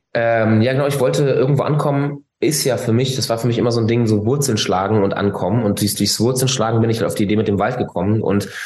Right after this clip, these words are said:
wollte dann einfach einen Wald komplett neu gestalten, dass wir halt mit den Fans einen neuen Wald wirklich generieren. Aber dann war diese Waldrestaurierung halt die viel schönere Art, weil ich finde,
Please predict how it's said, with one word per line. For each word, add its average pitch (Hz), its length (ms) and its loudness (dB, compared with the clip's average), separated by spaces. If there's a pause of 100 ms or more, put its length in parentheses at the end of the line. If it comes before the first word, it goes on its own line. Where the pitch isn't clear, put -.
(240)
wollte 107 240 0
dann 104 120 0
einfach 104 300 -2
einen 104 220 2
Wald 110 420 -2
komplett 104 440 -4 (180)
neu 104 340 2
gestalten, 151 680 -2
dass - 220 -4
wir 117 200 2
halt 113 340 -2
mit 104 140 0
den 104 120 2
Fans 113 380 -2
einen 107 220 2
neuen 104 320 2
Wald 113 380 -2
wirklich 110 300 -2
generieren. 113 580 2 (380)
Aber 107 180 -2
dann 107 160 2
war 110 140 2
diese 107 280 0
Waldrestaurierung 113 800 0
halt 113 200 -2
die 104 80 0
viel - 180 -2
schönere 117 420 0
Art, 98 360 -2
weil 95 280 2
ich 90 120 -6
finde, 98 360 0